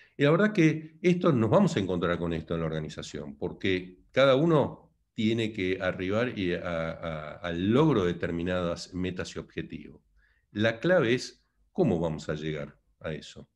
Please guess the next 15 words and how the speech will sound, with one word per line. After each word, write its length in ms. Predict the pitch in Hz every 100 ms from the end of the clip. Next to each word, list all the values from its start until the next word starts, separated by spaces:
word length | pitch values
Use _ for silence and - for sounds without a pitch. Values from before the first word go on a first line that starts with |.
| _
¿sí? 320 | _ 92 110 - _
¿Es 100 | -
por, 180 | - 101
de 140 | 92
cualquier 320 | 87 85 85 85
forma? 480 | 120 123 135 139 139 - - - -
¿Es, 340 | 104 104 - -
eh, 440 | 95 87 85 87
a 160 | 95 92
pesar 340 | - - 151
de 100 | 135
la 100 | 110
gente 420 | 107 170 165 135 -
o 160 | 107
es 400 | 110 113 - -